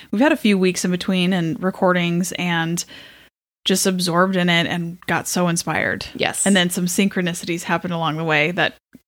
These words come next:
Speaker 1: kept it going.
Speaker 2: Love.
Speaker 1: Are you ready?
Speaker 2: Yes. <laughs> So excited.
Speaker 1: So this episode is about the power of play,
Speaker 2: Mm-hmm.
Speaker 1: right? And that's something with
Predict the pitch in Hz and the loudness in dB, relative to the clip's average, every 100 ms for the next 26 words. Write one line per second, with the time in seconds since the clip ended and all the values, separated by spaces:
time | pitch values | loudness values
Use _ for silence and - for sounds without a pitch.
0 | _ _ 220 202 185 170 156 147 92 - | _ _ 0 0 -2 -2 -6 -6 -12 -14
1 | - - - - - - 233 - - 208 | -12 -12 -12 -14 -6 -6 -6 -12 -8 -8
2 | 185 180 190 254 240 226 - - - - | -6 -6 -4 -2 0 0 -2 -6 -14 -20
3 | - _ _ 339 - 302 339 311 - - | -20 _ _ -8 0 0 0 -4 -4 -4
4 | - - 240 277 - 285 302 339 311 240 | -8 -2 2 2 2 0 0 -2 2 4
5 | 233 226 214 220 202 190 196 - 190 196 | 4 2 0 0 0 0 -4 -10 -6 -4
6 | 208 202 _ - 190 151 - 202 220 185 | -4 -6 _ -10 -8 -6 -10 -10 -2 0
7 | 180 202 - - 202 190 - - - - | 2 2 -2 -2 -2 -2 -8 -14 -14 -2
8 | 202 220 - - 254 269 214 180 180 208 | 0 0 0 2 2 2 0 -2 -2 -2
9 | 196 180 | 0 0